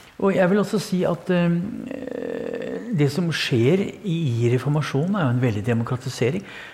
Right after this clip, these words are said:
Det skjer jo også at kongen i de nordiske land overtar kirkegodsen. Godset, så, så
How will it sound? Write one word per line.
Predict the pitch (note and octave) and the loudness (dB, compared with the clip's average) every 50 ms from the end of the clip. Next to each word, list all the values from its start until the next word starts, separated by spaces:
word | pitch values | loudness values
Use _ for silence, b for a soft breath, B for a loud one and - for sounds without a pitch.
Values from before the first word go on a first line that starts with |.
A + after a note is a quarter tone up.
| B B | B B
Det | - D3+ C3+ | -2 -2 0
skjer | - - B2+ A2+ A#2+ | 2 4 4 4 4
jo | B2+ C3+ | 4 4
også | B2 A2+ - - - A3 G#3+ G#3+ B B B B B - - - | 2 2 2 2 4 4 2 2 B B B B B -8 0 2
at | D#3+ C3+ - - | 2 2 2 -4
kongen | - - C3 A2 G#2+ G#2+ A2 A2 A#2 | -2 0 0 2 2 0 0 2 2
i | A#2 A#2 | 2 2
de | A2 A#2+ A2+ | 2 2 2
nordiske | A#2 A2+ A2 G#2+ A#2 G#2+ - - - A#2+ | 2 0 0 0 -2 -4 -4 -2 -2 0
land | A2 A2 A2 A2 A2 A2+ | 2 2 2 2 0 0
overtar | - C#3 A2 G2+ G2 G#2+ - A#2+ A2+ A2+ - | 0 0 0 0 -2 -4 -2 -4 -4 -2 -2
kirkegodsen. | - G#2+ - - B2 A2 A#2 A#2 - - F3+ E3+ A#2 - B B B B B B B B B B - | -4 -4 -4 -4 -4 -4 -4 -4 -4 -2 -2 -2 -2 -4 B B B B B B B B B B -6
Godset, | C#3 C3 B2 - D3+ C3 | -6 -6 -4 -6 -8 -8
så, | - - C3 C3 C3 | -2 -2 -2 -2 -2
så | C#3 - - C3+ | -6 -6 -2 0